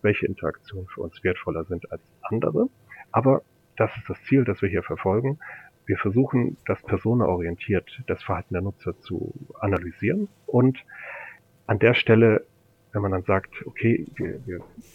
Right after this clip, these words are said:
wenden Personas an, um hier Analyse und Optimierung zu fahren, dann heißt es eigentlich,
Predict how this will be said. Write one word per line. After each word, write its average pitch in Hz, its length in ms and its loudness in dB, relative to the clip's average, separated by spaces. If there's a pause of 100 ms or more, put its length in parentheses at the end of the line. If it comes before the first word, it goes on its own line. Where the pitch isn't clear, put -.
wenden 113 300 2
Personas 95 520 -2
an, 110 360 2
um 101 240 -2
hier 92 380 -2
Analyse 101 520 0
und 98 80 -4
Optimierung 95 500 -4
zu - 100 -8
fahren, 95 260 -2
dann 90 140 -6
heißt - 240 -4
es - 120 -14
eigentlich, 95 320 -4